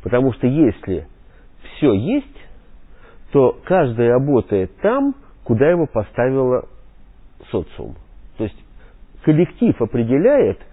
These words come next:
кем и где ты будешь работать. И за это дает тебе социальную защищенность. То есть от каждого по способностям только пунктик на том рабочем месте, который коллектив тебе,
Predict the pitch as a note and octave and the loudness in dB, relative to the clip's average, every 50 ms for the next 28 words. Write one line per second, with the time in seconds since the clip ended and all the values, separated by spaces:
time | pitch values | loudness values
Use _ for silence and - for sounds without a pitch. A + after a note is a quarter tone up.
0 | - - - - - - F#3+ A#3+ A#3+ A3 - - B2+ A2 A2+ A#2 E3+ G3 F#3 - | -20 -20 -20 -14 -4 0 2 2 2 2 0 -2 -2 0 0 2 2 2 2 0
1 | C3+ B2 C#3+ E3+ D#3 D#3 C#3+ - - C#3 C#3 C3 G#2+ F2 B1+ - - - - - | 0 0 0 0 0 -2 -2 -2 -2 -2 -2 -2 -2 -4 -6 -8 -10 -14 -18 -20
2 | - - - - - - B2 A#2 C3+ E3+ G#3 C#4 E4 D#4+ - G3+ D#3+ D3 D3+ D#3 | -20 -20 -20 -20 -8 -6 -6 -2 0 0 2 2 0 0 0 0 0 2 2 2
3 | F#3+ B3 C#4+ - - - D3 C#3 D#3 G#3+ A#3+ - - E3 - D#3 D3+ E3 E3+ E3 | 2 0 -2 -4 -4 -4 -4 -2 0 -2 -2 -2 -4 -6 -4 -2 -2 0 -2 -2
4 | D#3 D#3+ D#3+ D3+ - - B2 F#2 D2+ C#2+ C2 - - - - - - - - C3 | -2 -4 -6 -8 -8 -8 -8 -6 -6 -8 -12 -14 -16 -18 -20 -20 -20 -10 -8 -6
5 | B2 E3+ D#3+ - - - A#3 G#3 F3 D3+ C#3+ C#3+ C3 C3 - C#3+ - - - C#3+ | -4 -2 -4 -2 0 2 2 2 4 4 4 4 2 2 0 -6 -10 -6 -6 -6
6 | C#3+ - - D4 D#4 B3+ A3 G3+ C#3+ B2+ - - G#2+ E2+ E2 - - - - - | -4 -2 -2 0 0 0 0 0 -2 -4 -4 -4 -6 -6 -6 -8 -12 -20 -20 -6
7 | - D#3 D#3 - D#3+ D3+ - G#3+ G3 C#3+ A#2 - - A2 - - C3+ D3+ D3+ - | -2 -2 0 0 -2 -2 0 2 2 2 2 0 -4 -8 -4 -2 0 0 2 2
8 | G#3 F#3 D3 C3+ C#3 C#3 D3 E3 E3 C3 - - C#3+ D3+ F#3+ A#3+ C4 - - - | 2 2 4 2 2 2 2 2 0 0 0 -4 -4 -4 -2 -4 -4 -6 -6 -8
9 | A#2+ - A#2+ A2 - E3 E3+ D3+ - - C#3+ B2+ B2 - - - D#3+ - - B2+ | -6 -4 -4 -2 0 0 -2 -2 -2 -2 -2 -2 -2 -4 -4 -8 -10 -8 -6 -6
10 | A#2 B2 C3 B2 | -4 -4 -4 -4